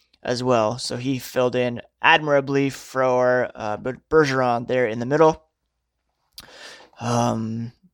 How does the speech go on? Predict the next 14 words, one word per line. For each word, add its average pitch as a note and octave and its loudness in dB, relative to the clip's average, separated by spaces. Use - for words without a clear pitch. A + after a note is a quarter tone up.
I B2+ 0
mentioned, C3+ 0
uh, A2+ -4
Kuraly D#3 6
with C#3+ 0
the B2+ -4
career D3 6
high D3 6
matching. D3 -2
He D3+ -4
had C3+ 2
the C#3 -2
three E3+ 2
assists. - -2